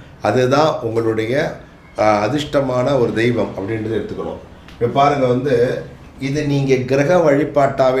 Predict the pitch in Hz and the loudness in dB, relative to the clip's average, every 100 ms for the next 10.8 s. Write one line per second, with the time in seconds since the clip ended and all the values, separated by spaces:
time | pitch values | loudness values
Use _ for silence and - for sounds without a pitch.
0 | 127 - 113 101 98 110 139 131 120 127 | 0 -2 -4 -4 -2 -2 0 0 0 0
1 | 139 127 - 113 101 101 101 95 104 107 | 0 0 -2 -6 -6 -6 -4 -2 0 -2
2 | - - - 123 123 135 139 135 120 113 | -4 -16 -8 0 2 2 2 2 0 -2
3 | 123 131 117 117 123 127 120 117 123 120 | 0 2 2 0 0 0 0 0 2 4
4 | 113 107 98 - - - 110 104 104 98 | 4 2 -2 -6 -10 -2 0 2 2 0
5 | 98 120 139 127 107 - 104 101 104 113 | 0 2 2 2 0 -4 -4 -2 0 -2
6 | 110 - - - 123 127 120 135 147 135 | -4 -8 -14 -4 0 0 2 0 2 2
7 | 120 110 113 113 127 127 120 107 98 101 | 0 0 -2 -2 -2 0 0 0 -4 -6
8 | 95 - 95 107 120 117 104 101 90 82 | -6 -8 -8 -6 -4 -2 -4 -2 -6 -6
9 | 80 - 110 107 101 101 110 95 - - | -12 -10 -10 -6 -4 -2 0 -2 -8 -18
10 | - - - 127 160 147 143 | -18 -2 0 2 2 0 0